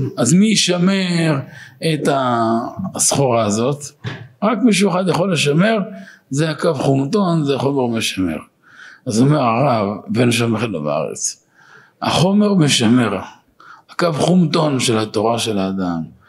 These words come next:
של יראת שמיים שלו, של עבודת השם שלו, של המצוות שלו, של כל הזכויות שלו, זה החשבון נפש. זה החלק הכי חשוב בעבודה. דרך משל, עסק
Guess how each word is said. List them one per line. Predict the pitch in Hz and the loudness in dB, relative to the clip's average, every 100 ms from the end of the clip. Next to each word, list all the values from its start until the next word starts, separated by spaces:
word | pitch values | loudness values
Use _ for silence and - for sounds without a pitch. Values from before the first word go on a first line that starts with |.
| - _ | -20 _
של | - 107 | -6 -2
יראת | 110 110 | 0 -2
שמיים | 110 113 123 123 110 | 0 2 2 2 0
שלו, | 101 101 92 90 85 - | 0 0 0 -2 -6 -12
של | - - 117 | -4 0 0
עבודת | 110 120 127 123 | 0 0 0 0
השם | 120 123 117 | -2 0 -2
שלו, | 110 101 87 85 | -4 -8 -10 -12
של | - 117 | -10 -6
המצוות | 127 123 139 220 - | -4 -4 -2 -2 -2
שלו, | 95 85 - - - - - - | -6 -8 -12 -18 -20 -20 -20 -16
של | - | -6
כל | 170 165 | -2 0
הזכויות | 131 135 143 160 | 0 0 0 0
שלו, | - 175 208 196 - - - _ _ _ _ | 0 2 2 0 -4 -16 -20 _ _ _ _
זה | 131 | -2
החשבון | 120 117 101 98 98 95 | -2 -2 -2 0 0 0
נפש. | - - - - - _ _ _ _ _ - - - - - | -4 -8 -10 -10 -18 _ _ _ _ _ -20 -20 -20 -12 -2
זה | 147 160 135 127 117 110 - | 2 2 2 0 -2 -6 -6
החלק | - 202 196 | -4 -2 0
הכי | 165 175 | 0 0
חשוב | 139 131 160 139 | 0 0 0 0
בעבודה. | 104 98 90 - - _ _ _ - - - _ | 0 -2 -6 -8 -14 _ _ _ -20 -20 -20 _
דרך | 165 175 135 | 0 2 2
משל, | 135 127 151 117 113 - | 2 2 0 0 -4 -2
עסק | 160 123 95 104 | -2 0 -4 -8